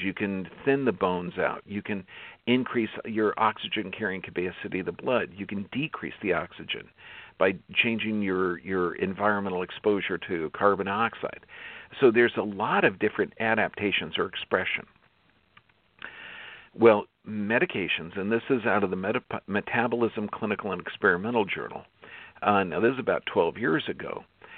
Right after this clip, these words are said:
two thousand eight. They say drugs that are known to cause epigenetic changes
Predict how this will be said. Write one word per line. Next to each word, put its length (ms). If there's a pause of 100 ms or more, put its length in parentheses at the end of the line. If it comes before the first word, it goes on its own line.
(140)
two 140
thousand 480
eight. 320 (480)
They 100 (100)
say 140 (180)
drugs 420
that 120
are 100
known 420
to 80
cause 520 (180)
epigenetic 640 (100)
changes 420